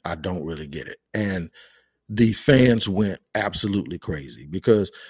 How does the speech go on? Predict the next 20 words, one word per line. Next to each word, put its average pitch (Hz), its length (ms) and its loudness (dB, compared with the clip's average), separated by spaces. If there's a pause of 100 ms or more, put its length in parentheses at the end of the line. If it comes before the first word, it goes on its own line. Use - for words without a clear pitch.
(160)
when 131 180 8
you 139 120 8
think 156 240 6
a 165 60 2
guy's 139 300 4
gonna 127 200 2
toe 135 200 4
the 131 80 0
company 123 320 -2
line, 131 280 -2
especially 127 460 -2
a 123 60 0
guy 120 180 0
like 120 200 -2
him, 127 260 -2 (1000)
and 107 100 -8
he 101 80 -6
didn't. 92 400 -10 (680)
So 123 180 -4
now, 139 540 0